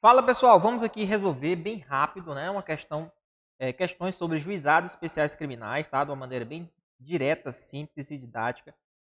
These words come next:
pra que vocês não fiquem, é, perdendo muito tempo nessa matéria, tá bom? Então, vou, vou gravar aqui pra vocês, o vídeo vai ficar disponível, tá bom? Então, vamos começar aqui essa resolução, essa bateria de questões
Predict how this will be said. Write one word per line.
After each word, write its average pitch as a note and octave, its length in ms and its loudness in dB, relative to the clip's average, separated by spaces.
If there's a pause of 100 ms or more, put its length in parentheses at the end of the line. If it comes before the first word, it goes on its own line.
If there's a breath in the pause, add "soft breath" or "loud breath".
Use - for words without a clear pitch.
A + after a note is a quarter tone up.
pra F3+ 120 -4
que F#3+ 100 -12
vocês G3 340 0
não G3 140 -4
fiquem, F3 480 -6
é, D3 180 0
perdendo F3 440 -2
muito F3 200 -8
tempo D3 280 -6
nessa D3+ 180 -8
matéria, A#2+ 380 -2
tá F#2+ 100 -14
bom? G3 260 0 (340)
Então, A#3 260 0 (880)
vou, D#3+ 280 0
vou D#3+ 160 0
gravar D3+ 260 8
aqui D3+ 140 2
pra D3 140 4
vocês, G3+ 400 2
o F3+ 80 -6
vídeo D#3+ 180 -4
vai D3+ 140 2
ficar C#3+ 180 -8
disponível, F#3 540 -6
tá C3+ 80 -6
bom? E3+ 240 -6 (640)
Então, D#3 140 -18
vamos F3+ 180 -16
começar F3 760 -4 (200)
aqui C#3 420 -10 (260)
essa C3+ 220 -10
resolução, D3 460 -6
essa C#3 160 -8
bateria D3 340 -4
de C3+ 100 -16
questões C#3 520 -14